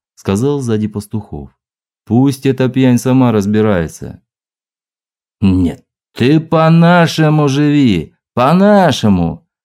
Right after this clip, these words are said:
А не хочешь, уматывай в свою немеччину». Трое мужиков прижали отца к стене.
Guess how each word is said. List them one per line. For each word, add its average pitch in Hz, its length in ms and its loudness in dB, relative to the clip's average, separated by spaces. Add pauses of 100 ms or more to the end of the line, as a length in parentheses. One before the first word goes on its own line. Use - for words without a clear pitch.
(100)
А 101 160 -2
не 165 180 4
хочешь, 175 680 0 (160)
уматывай 202 680 2
в 175 40 0
свою 190 320 2
немеччину». 151 1080 0 (1160)
Трое 156 340 0
мужиков 160 580 -2
прижали 135 440 -2
отца 127 320 -4
к 104 60 -14
стене. 80 580 -10